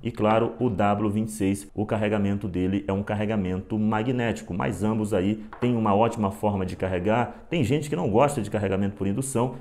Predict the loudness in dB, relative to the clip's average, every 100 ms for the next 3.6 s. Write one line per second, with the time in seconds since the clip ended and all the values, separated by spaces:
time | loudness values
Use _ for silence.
0 | -14 -6 -4 -2 -4 -4 -4 -2 -2 -2
1 | -2 -2 -2 -2 -2 -2 0 0 -2 -8
2 | -18 -8 0 4 4 4 2 0 2 2
3 | 0 -2 0 0 0